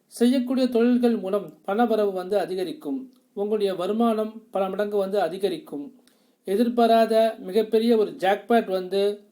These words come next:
உங்களுக்கு வந்து பரிசு தொகையாக வந்து கிடைக்கும். இரண்டாயிரத்தி இருபத்தோராவது ஆண்டை பொறுத்தவரை பணமழைகள் நனையக்கூடிய ஒரு யோகம் உங்களுடைய சிம்மராசிக்கு வந்து அமையும். மன மகிழ்ச்சி தரும் ஆண்டாக உங்களுக்கு வந்து அமையும்.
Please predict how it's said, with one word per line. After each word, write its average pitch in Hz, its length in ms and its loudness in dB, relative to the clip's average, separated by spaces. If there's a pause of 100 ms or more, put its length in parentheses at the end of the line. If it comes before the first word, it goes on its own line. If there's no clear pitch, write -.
உங்களுக்கு 196 380 -4
வந்து 196 200 -2
பரிசு 196 320 0
தொகையாக 196 480 -2
வந்து 180 240 -6
கிடைக்கும். 147 480 -6 (1080)
இரண்டாயிரத்தி 254 720 4
இருபத்தோராவது 233 580 4
ஆண்டை 202 240 0
பொறுத்தவரை 185 520 -4 (760)
பணமழைகள் 226 640 2
நனையக்கூடிய 202 560 0
ஒரு 180 180 -4
யோகம் 208 340 0 (220)
உங்களுடைய 190 400 -6
சிம்மராசிக்கு 208 720 -2
வந்து 180 280 -4
அமையும். 156 380 -4 (600)
மன 196 240 0
மகிழ்ச்சி 240 400 0
தரும் 214 300 0
ஆண்டாக 190 440 -2
உங்களுக்கு 180 320 -8
வந்து 165 260 -8
அமையும். 139 400 -4